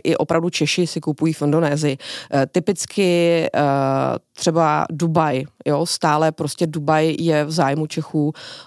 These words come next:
a rádi tam kupují. A zároveň jsme taky srovnávali to,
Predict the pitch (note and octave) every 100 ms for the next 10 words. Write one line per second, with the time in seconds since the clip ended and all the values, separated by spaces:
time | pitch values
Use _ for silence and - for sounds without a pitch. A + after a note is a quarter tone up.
0 | - - D3 C#3+ C#3 C3 D#3+ D3+ E3 F3
1 | E3 D#3+ - E3 E3 E3+ - - - -
2 | E3+ E3 E3 F3 F3+ F#3 - F#3 F3 G#3
3 | A3 E3+ F#3+ F#3 F3+ E3 D3+ D#3+ D#3